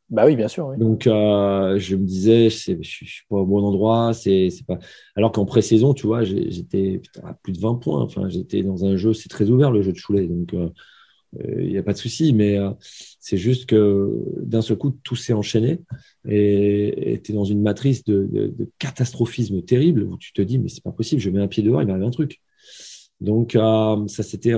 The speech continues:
Speaker 2: c'était un peu rentré dans ma tête. Pour, et je m'étais dit, « Il faut que je, je dois partir. Il faut, je dois partir, il faut que je casse cette spirale. » Et, et au final, je suis sûr que si j'avais fait ma deuxième année, ça se serait peut-être très, très, très, très bien passé.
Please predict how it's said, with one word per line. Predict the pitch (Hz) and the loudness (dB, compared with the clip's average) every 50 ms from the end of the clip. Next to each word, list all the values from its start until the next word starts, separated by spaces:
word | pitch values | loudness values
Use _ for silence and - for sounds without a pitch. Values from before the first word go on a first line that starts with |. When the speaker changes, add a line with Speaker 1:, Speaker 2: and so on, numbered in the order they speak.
| 110 - | 0 -2
Speaker 2:
c'était | - - - - | -6 -6 -6 -4
un | 107 104 | -4 -4
peu | 98 - 117 | -2 0 0
rentré | 113 110 - - 104 | 0 2 2 0 0
dans | 107 104 | 2 2
ma | 101 104 | 0 0
tête. | - - - - _ _ _ _ - | 0 -2 -2 -2 _ _ _ _ -8
Pour, | 98 95 95 98 98 101 - - - | -6 -6 -6 -6 -6 -8 -8 -6 -6
et | - 98 98 98 95 95 | -4 -2 -2 -2 -2 -2
je | 92 | -4
m'étais | 92 92 - 98 | -6 -4 -4 -2
dit, « | 113 123 | -2 -2
Il | 117 | -2
faut | - - - 90 | -4 -6 -8 -8
que | 87 | -8
je, | - - - | -8 -12 -16
je | - - - | -18 -10 -8
dois | 107 | -6
partir. | - 123 - - - - - - - _ _ _ _ _ - - _ _ _ _ | -4 -4 -6 0 0 0 0 -2 -8 _ _ _ _ _ -20 -20 _ _ _ _
Il | - | -8
faut, | 98 95 92 92 90 92 92 | -6 -4 -4 -4 -4 -6 -8
je | 87 87 90 85 | -10 -12 -10 -2
dois | 98 104 | -2 -2
partir, | 92 98 - - - 131 127 117 95 - | -2 -2 -6 0 2 4 4 4 2 0
il | 107 92 | -4 -6
faut | 87 - - 120 | -8 -6 -8 -8
que | 101 90 | -6 -4
je | 95 | -6
casse | 90 - - 120 123 - | -6 -2 -2 -2 -2 0
cette | - 98 - | -2 -4 -4
spirale. » | - - - - - 95 107 127 147 143 110 | -4 -18 -14 -8 -4 -2 0 2 2 2 2
Et, | 95 95 95 90 87 87 _ _ - - - - - - - - - - - - _ _ _ _ _ _ _ _ _ _ _ _ _ _ _ - - 110 - 123 - - - | 0 -2 -4 -4 -6 -10 _ _ -20 -20 -20 -20 -20 -20 -20 -20 -20 -20 -20 -20 _ _ _ _ _ _ _ _ _ _ _ _ _ _ _ -20 -20 -18 -18 -18 -16 -8 0
et | 117 117 120 123 120 117 120 117 110 - | 4 6 8 8 6 6 2 -2 -2 0
au | 123 113 | 0 0
final, | - - 147 175 170 131 | 0 2 4 4 4 4
je | - | 0
suis | - - - | -4 -10 -2
sûr | - 135 117 | -2 0 0
que | - | -2
si | - - 113 | -2 0 4
j'avais | 110 113 113 | 4 4 4
fait | - 120 | 4 4
ma | 113 110 | 4 4
deuxième | 101 110 104 113 110 | 4 6 4 6 4
année, | 113 120 135 147 135 | 4 4 4 4 2
ça | - - 98 | 0 -2 -10
se | - - - | -14 -14 -16
serait | - - 104 | -10 -10 -8
peut-être | - - 104 - - | -2 -2 -2 -2 -2
très, | - - - 127 120 | -10 -4 0 0 0
très, | - - 139 | 0 0 -2
très, | - - - 107 | -2 0 -2 -4
très | 101 - - 101 | -4 0 -2 0
bien | 101 104 104 | 0 0 0
passé. | - 113 113 - - 151 123 - | 0 -2 -2 2 2 2 2 2